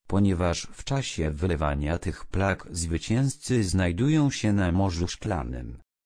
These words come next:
Ustaliwszy, kto są ci zwycięzcy i ich pozycje, przechodzimy do następnego punktu, morze szklane zmieszane z ogniem, na którym oni stoją. Morze,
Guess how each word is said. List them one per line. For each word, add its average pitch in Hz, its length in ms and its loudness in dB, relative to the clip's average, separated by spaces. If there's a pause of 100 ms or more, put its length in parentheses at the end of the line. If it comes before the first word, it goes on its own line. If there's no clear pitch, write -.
(200)
Ustaliwszy, 101 800 0
kto - 260 -4
są 78 280 0
ci 123 400 -2
zwycięzcy 85 960 0 (180)
i 90 280 -2
ich 82 160 -8
pozycje, 76 720 -2 (280)
przechodzimy 131 720 0
do 110 240 0
następnego 80 800 0
punktu, 95 640 -2 (200)
morze 82 400 0
szklane 110 540 0
zmieszane 92 720 0
z 87 100 0
ogniem, 78 640 -2 (240)
na 80 180 -2
którym 110 500 2
oni 85 260 -2
stoją. 64 720 -4 (440)
Morze, 107 500 2